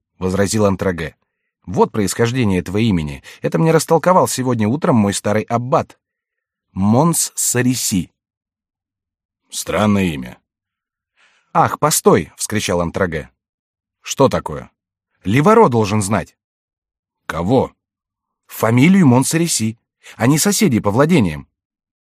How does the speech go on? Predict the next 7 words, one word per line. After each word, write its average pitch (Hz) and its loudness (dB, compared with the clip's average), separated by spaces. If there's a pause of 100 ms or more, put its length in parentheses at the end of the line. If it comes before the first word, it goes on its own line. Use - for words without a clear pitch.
(420)
"Неужели? 131 2
Надо 95 -4
сейчас - -2
спросить 156 -2
его. 80 -6 (260)
Эй, 151 2
Леваро!" 139 2